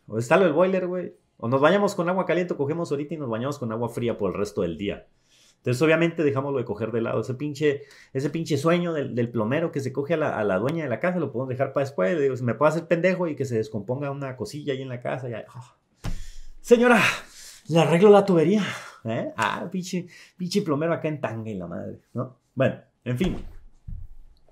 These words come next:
Ya lo empiezo a armar y la madre.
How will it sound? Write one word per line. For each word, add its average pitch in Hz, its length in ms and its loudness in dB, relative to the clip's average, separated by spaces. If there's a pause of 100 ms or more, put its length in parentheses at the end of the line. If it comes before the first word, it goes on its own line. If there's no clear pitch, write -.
(960)
Ya 180 200 10
lo 220 80 10
empiezo 214 360 8
a - 20 6
armar 190 320 6
y - 20 -2
la 175 120 -2
madre. 220 400 -2